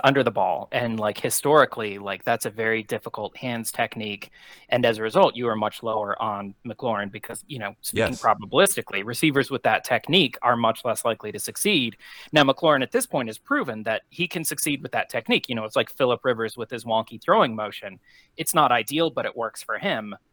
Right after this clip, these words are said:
Speaker 1: But that doesn't mean the next guy who comes out with that hands technique, you're gonna be all over him just 'cause McLaurin succeeded with it.
Speaker 2: That's a perfect example, actually, yes, because McLaurin, it was McLaurin, early Doucette, and Golden Tate,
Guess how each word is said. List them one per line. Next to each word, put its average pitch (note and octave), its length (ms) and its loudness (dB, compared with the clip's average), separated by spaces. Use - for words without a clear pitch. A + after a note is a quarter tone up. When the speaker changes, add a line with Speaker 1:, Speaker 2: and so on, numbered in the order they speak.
Speaker 1:
But D#3 120 -4
that D3+ 160 2
doesn't D3 220 2
mean C#3+ 120 -2
the C3 80 -4
next B2 260 -4
guy A#2 180 4
who A#2 140 -12
comes A#2+ 320 -6
out A2 320 0
with A2 140 -16
that A2+ 220 -2
hands G#3 260 -2
technique, A#2 380 -8
you're C3 100 -6
gonna A#2 160 -8
be A2+ 140 -2
all G#2+ 180 2
over C3+ 220 0
him A2 120 -6
just G#2+ 160 -12
'cause G#2+ 140 -10
McLaurin B2 540 -4
succeeded - 480 -10
with - 180 -12
it. - 140 -12
Speaker 2:
That's A2 180 -2
a A#2 60 -2
perfect G2 400 -4
example, D2 600 -6
actually, D2 380 -6
yes, E2 300 -2
because D#2+ 420 -4
McLaurin, A2 840 0
it - 80 -4
was F2 240 0
McLaurin, A2 760 0
early A#2 340 4
Doucette, G2 680 0
and D#2+ 460 -6
Golden F2+ 560 0
Tate, - 640 -8